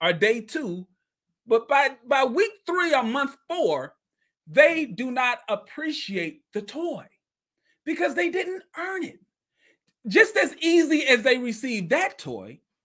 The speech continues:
they expect to receive its replacement. And that's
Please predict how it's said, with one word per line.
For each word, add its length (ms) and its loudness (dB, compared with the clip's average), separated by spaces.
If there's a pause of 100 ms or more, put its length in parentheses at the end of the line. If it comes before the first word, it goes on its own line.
(120)
they 320 4
expect 540 -2
to 60 -4
receive 680 -8
its 320 -8
replacement. 680 -10 (1000)
And 300 -2
that's 580 4